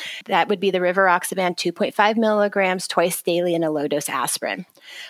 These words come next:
Of course, we would like to assess the patient's ability to adhere to a twice-daily regimen, as well as any potential insurance restrictions.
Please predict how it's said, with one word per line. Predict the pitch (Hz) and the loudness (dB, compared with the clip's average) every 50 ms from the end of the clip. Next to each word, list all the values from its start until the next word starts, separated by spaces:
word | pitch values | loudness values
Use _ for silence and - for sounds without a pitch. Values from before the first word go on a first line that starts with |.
| - _ | -4 _
Of | 226 226 - - | -2 -2 -2 0
course, | - 262 233 226 233 - | 2 2 2 2 2 0
we | - 285 | 0 2
would | 254 254 247 214 | 2 0 0 0
like | 190 196 202 - | -2 -4 -4 -2
to | - 269 | 0 0
assess | 262 - - 190 180 180 - | 0 2 2 2 2 2 0
the | - 226 | -6 -4
patient's | - 202 180 175 - 220 - - | -2 0 -2 0 -2 -2 -2 -2
ability | 185 185 180 180 190 185 185 185 | -2 0 0 0 0 0 0 2
to | 180 190 185 | 2 2 2
adhere | 185 180 - - 180 170 165 - | 2 0 -2 -2 0 0 0 0
to | - - | 0 0
a | 214 196 | 0 0
twice-daily | - - 170 165 - - - 165 165 170 160 156 | 2 0 0 0 0 -2 0 0 0 0 0 0
regimen, | 147 135 - - 202 247 285 320 302 214 190 - - _ - | 0 -2 -2 -2 2 2 2 2 2 -2 -6 -8 -12 _ -4
as | 202 185 - | -4 -2 0
well | 202 185 175 190 | 2 2 4 4
as | 196 180 | 2 2
any | 185 180 180 180 | 0 0 0 -2
potential | - - - - 185 180 - - 196 180 | -4 -8 -6 -6 -4 -4 -2 -2 0 0
insurance | - - 180 165 - - 208 214 233 220 - - | 0 0 -2 -2 0 0 2 2 2 2 0 0
restrictions. | 220 - - - 147 - - - 127 113 - 302 - - | 0 0 0 -2 -2 -2 -2 -4 -2 -2 -2 -4 -4 -6